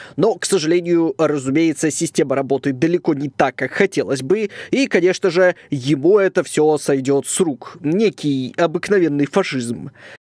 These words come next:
Надеюсь, все помнят, кто любил выделять для лиц с особыми заболеваниями специальные места, где-нибудь в такой уютненькой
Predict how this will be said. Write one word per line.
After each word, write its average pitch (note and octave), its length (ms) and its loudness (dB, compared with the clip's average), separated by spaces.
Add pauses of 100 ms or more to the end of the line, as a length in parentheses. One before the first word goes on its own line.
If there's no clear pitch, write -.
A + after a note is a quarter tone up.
Надеюсь, E3 760 0 (100)
все - 320 0
помнят, C#3 580 0 (220)
кто A#3+ 400 2
любил G3 540 2
выделять E3+ 580 2
для D#3+ 220 2
лиц D#3+ 420 -4
с - 160 -4
особыми D3 480 0
заболеваниями G3 960 0 (220)
специальные F3+ 800 0
места, D#3+ 520 0 (300)
где-нибудь A3 540 0
в - 80 -12
такой G3 440 0 (300)
уютненькой F3+ 1080 -2